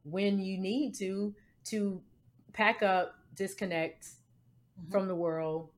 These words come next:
Speaker 1: hop in your truck, and you guys can just go
Speaker 2: And we
Speaker 1: and
Speaker 2: can just go. Yeah.
Speaker 1: and just go.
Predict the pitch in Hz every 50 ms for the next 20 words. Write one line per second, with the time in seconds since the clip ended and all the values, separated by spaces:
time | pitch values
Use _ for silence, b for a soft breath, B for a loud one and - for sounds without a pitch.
0 | _ _ _ _ _ _ _ _ _ - _ _ _ _ _ _ _ _ _ _
1 | _ _ _ - - 196 190 - 196 185 175 175 170 - - 180 165 160 - -
2 | - - _ - 165 165 165 160 165 185 165 185 160 156 160 151 - - 156 139
3 | 147 139 - - - 151 143 139 139 139 135 - _ - 156 156 147 - 175 -
4 | 147 147 165 160 - 147 - - 139 135 143 170 - - _ - 170 160 147 -
5 | 151 - 160 151 - - 156 147 143 147